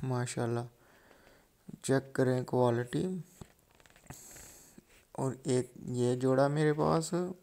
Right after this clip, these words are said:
माशाल्लाह, ये जोड़ा, ये मुर्गा थोड़ा सा कमज़ोर है क्योंकि ये थोड़ा सा बीमार हो गया था। और वो मुर्गी है ब्लैक माशाल्लाह, इनका भी सेटअप बहुत प्यारा है,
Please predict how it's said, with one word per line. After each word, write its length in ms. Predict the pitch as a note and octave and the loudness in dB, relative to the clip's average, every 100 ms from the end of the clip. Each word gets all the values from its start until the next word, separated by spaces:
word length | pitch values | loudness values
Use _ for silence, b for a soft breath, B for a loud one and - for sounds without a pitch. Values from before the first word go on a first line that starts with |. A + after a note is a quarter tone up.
| C#3 | -4
माशाल्लाह, 600 | B2+ B2 C3+ B2 B2+ B2+ | -4 -2 -2 0 2 2
ये 200 | C3 C3+ | 2 2
जोड़ा, 280 | C3+ C#3 C#3+ | 4 4 2
ये 300 | C3 C#3 C#3+ | 0 0 0
मुर्गा 420 | C#3 C3 B2+ C#3+ | 0 0 0 0
थोड़ा 260 | C#3+ C3+ C3 | 0 -2 -2
सा 140 | B2+ - | -4 -6
कमज़ोर 440 | B2 A#2+ A#2 A#2 C#3 | -4 -2 0 2 0
है 80 | |
क्योंकि 840 | E3 - - - - - _ C3 C3+ | -2 -10 -20 -20 -20 -20 _ -4 2
ये 180 | C3+ C3+ | 4 2
थोड़ा 240 | C#3 B2+ | 2 0
सा 120 | C3 B2+ | 0 -2
बीमार 440 | B2+ B2 A#2 A#2+ | -2 0 0 2
हो 120 | A#2+ B2 | 2 0
गया 160 | C3 | 0
था। 180 | C3 D#3 | 0 0
और 160 | D#3 C#3 | 2 2
वो 160 | C3 B2+ | 0 -2
मुर्गी 380 | B2 A#2 A#2+ B2 | -2 -2 -2 0
है 140 | B2+ B2 | 0 0
ब्लैक 460 | A#2 A2+ B2 - - b b b b b b b b b - | 0 2 0 -4 -16 b b b b b b b b b -6
माशाल्लाह, 520 | A#2+ B2 B2 A#2+ A#2+ | -4 -2 -2 0 0
इनका 300 | A#2+ A#2 C3+ | 0 -2 0
भी 120 | C#3 | 0
सेटअप 340 | C3+ C3+ C#3 C3 | 0 -2 -2 -2
बहुत 300 | C3 C3 C3+ C3+ - | 0 0 0 -4 -2
प्यारा 300 | B2 B2+ C#3 | -2 0 -4
है, 160 | C3+ | -6